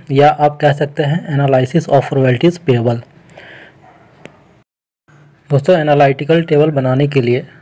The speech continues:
हम लोग, अ, दस कॉलम खींचेंगे, दस कॉलम बनाएंगे।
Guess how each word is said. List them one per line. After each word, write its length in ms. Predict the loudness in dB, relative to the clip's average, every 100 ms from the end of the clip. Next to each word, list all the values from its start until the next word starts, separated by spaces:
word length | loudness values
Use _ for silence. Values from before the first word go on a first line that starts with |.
| -6
हम 160 | 0
लोग, 220 | 2 4
अ, 300 | 4 4 2
दस 300 | -2 0 0
कॉलम 340 | 2 2 2 0 -4 -14 _
खींचेंगे, 460 | -8 -2 -2 -2 -4 -10 -6
दस 140 | -6
कॉलम 300 | -2 -2 0
बनाएंगे। 380 | 0 -2 -2 -6